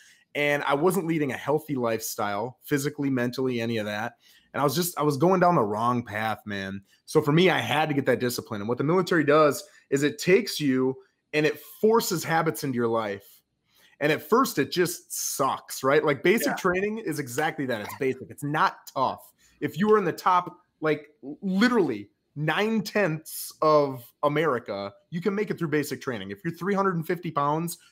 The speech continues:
Speaker 1: you can make it through basic training. Does it suck? Oh, yeah, it sucks. But you're gonna be just fine, right? But what it does is it makes you get up early. It makes you put your bed together.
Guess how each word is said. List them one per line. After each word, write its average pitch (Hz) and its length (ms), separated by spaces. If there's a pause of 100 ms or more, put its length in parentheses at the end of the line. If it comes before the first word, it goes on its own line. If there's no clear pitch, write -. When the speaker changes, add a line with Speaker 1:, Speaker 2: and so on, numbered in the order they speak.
Speaker 1:
you 165 120
can 165 140
make 165 180
it 160 100
through 160 100
basic 131 320
training. 98 280
Does 151 140
it 175 140
suck? 240 300
Oh, 135 260
yeah, 160 220
it 135 80
sucks. - 420 (260)
But 151 120
you're 170 60
gonna 202 120
be 185 100
just 151 240
fine, 101 300
right? 120 340 (680)
But 160 80
what 175 160
it 147 160
does 190 240
is 147 100
it 113 140
makes 147 580
you 147 60
get 185 160
up 107 160
early. 98 360 (160)
It 120 140
makes 139 640
you 113 340 (200)
put - 240
your 151 60
bed 127 200
together. 101 320